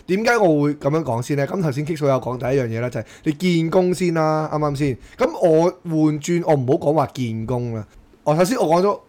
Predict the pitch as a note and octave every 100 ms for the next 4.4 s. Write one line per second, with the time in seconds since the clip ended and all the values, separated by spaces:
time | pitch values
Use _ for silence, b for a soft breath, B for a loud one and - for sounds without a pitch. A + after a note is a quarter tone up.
0 | _ - G#3+ A3 B3+ F#3 A2+ G2+ G#2 D#3
1 | D3+ D3 C#3+ G#2 _ b b b A#3 D4+
2 | - D#3 C#3 B2+ A#2+ E3 A#3 - C3 G2+
3 | G2+ B2+ C#3+ C3 A#2 A#2+ - A2 G2 G#2
4 | G#2+ A2 G#2+ G#2+